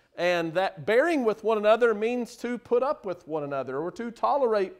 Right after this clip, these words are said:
one another. And, and that happens in every family, doesn't it? Within every body or social group or community, there are going to be disagreements. There's gonna be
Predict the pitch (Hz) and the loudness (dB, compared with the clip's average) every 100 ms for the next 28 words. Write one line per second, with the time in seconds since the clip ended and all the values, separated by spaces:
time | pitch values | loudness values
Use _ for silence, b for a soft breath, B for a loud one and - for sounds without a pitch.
0 | _ 160 180 170 160 147 139 135 151 147 | _ -10 -8 -4 -2 0 -2 -4 -6 -8
1 | - b b b b 156 160 165 208 196 | -14 b b b b -4 -2 0 0 0
2 | 220 220 233 185 226 254 214 214 - 208 | -2 -2 -4 -2 -2 -2 -2 -8 -4 -2
3 | 185 165 151 180 180 147 131 151 151 175 | -2 -2 -2 -2 -2 -6 -8 -8 -6 -4
4 | 190 180 151 165 185 214 220 151 - 190 | -2 -2 -2 0 0 0 -2 -4 -4 -2
5 | 214 214 196 190 233 240 156 - 156 180 | -2 -2 -2 0 -2 -2 -6 -6 -8 -6
6 | 220 226 240 240 b b b 175 170 185 | -6 -6 -8 -10 b b b -4 -2 -2
7 | 202 196 175 175 156 165 170 151 185 240 | -2 -4 -4 -4 -4 -6 -6 -2 0 2
8 | 240 233 - 156 - 180 170 175 170 160 | 0 -2 -8 -8 -6 -6 -4 -4 -4 -6